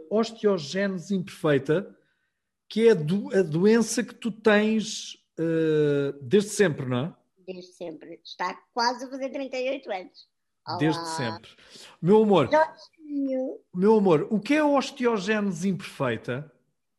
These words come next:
Speaker 2: Olha, hum, a gíria comum é, de facto,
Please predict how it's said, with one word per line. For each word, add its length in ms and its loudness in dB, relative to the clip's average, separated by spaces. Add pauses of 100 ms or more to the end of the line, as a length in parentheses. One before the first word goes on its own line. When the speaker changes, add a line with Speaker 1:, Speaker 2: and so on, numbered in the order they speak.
(840)
Speaker 2:
Olha, 440 0 (100)
hum, 760 -2 (960)
a 80 2
gíria 580 6
comum 460 0
é, 100 2
de 80 -10
facto, 680 -2